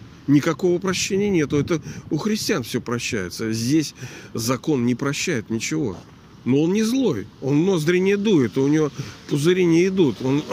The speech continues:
<clears throat> тупо тебе отдает. <clears throat> И мы говорили, как можно скидки получить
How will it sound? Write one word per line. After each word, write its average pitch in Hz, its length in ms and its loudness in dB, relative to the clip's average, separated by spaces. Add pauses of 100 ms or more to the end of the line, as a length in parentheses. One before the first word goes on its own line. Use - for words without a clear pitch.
<clears throat> 175 200 0
тупо 214 240 2
тебе 170 300 0
отдает. 156 460 0 (600)
<clears throat> - 1200 -4
И 117 80 -2
мы 139 140 4
говорили, 156 440 2
как 123 240 -4
можно 120 340 2
скидки 117 420 -4
получить 110 600 -4